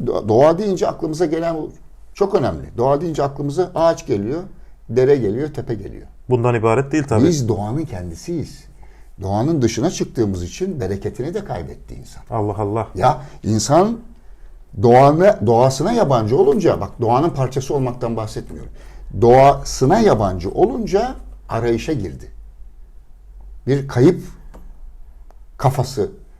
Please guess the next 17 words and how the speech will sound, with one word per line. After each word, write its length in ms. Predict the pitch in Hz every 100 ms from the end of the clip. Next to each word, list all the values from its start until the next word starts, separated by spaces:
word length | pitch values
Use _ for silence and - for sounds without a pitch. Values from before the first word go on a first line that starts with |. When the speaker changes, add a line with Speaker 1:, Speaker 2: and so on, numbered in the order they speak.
| - - 113
Speaker 1:
davranış 420 | 113 127 135 127
bilimlerinin 360 | 104 101 120
en 180 | 135 123
temel 360 | 120 107 110 107
unsurlarından 680 | 107 101 104 101 101 104 98
biridir. 340 | 90 85 - - - - -
Sürekli 440 | - 156 156 151
kaybediyorum, 680 | 131 143 135 107 90 82 71 - - -
sürekli 440 | - 143 139 139
yaşlanıyorum, 680 | 131 - 120 117 110 82 67 - - -
sürekli 540 | - 147 147 139 135
ihtiyacım 600 | 135 - 117 110 117 104
var, 140 | 76 -
sürekli 600 | - 151 160 - 135 165 -
ihtiyaçlar 800 | 127 - 139 127 - 151 170 156
hiyerarşisiyle 600 | 127 107 104 - 110 90
yaşamaya. 480 | 80 73 71 67